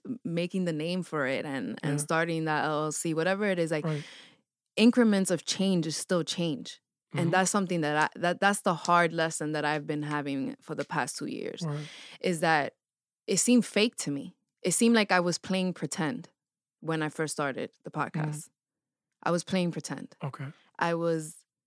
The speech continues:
Speaker 1: I felt like I was in this, like, role.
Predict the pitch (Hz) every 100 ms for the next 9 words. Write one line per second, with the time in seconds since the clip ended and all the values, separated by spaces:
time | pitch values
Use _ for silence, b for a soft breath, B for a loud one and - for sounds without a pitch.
0 | _ _ _ - 165 - 202 196 180 165
1 | 175 165 170 160 160 151 165 151 147 -
2 | _ _ _ _ _ _ _ _ _ 160
3 | 165 170 147